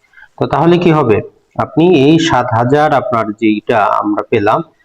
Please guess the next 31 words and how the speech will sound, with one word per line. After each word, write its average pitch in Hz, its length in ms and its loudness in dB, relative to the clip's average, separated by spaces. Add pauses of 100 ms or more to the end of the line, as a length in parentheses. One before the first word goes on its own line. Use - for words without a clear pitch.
(300)
চারশো - 420 -4
পঁয়ত্রিশ 110 680 -2
দশমিক 143 440 0
ছয় 117 360 -2
শূন্য 127 360 0
কে 135 140 -4
যদি 123 340 2
আপনি 107 200 -2
ভাগ 107 260 -4 (100)
করেন, 98 280 -4 (580)
তাহলে 117 280 0
দেখেন 127 300 0
আপনার 135 260 -2
কত - 240 -6
হচ্ছে। 120 400 -6 (340)
আপনার 110 240 -4
কাছে 117 260 -6
যদি 123 160 0
মোবাইল 113 380 2
থাকে 117 220 -6
সেটা 107 280 -8
দিয়েও 120 180 0
আপনি 117 160 -6
কাজটা 113 360 -6
করতে 123 320 -6
পারেন, 110 300 -4 (1080)
অথবা 117 460 -4
ক্যালকুলেটর 113 580 -2
ব্যবহার 110 360 -4
করতে 107 320 -8
পারেন। 120 380 -2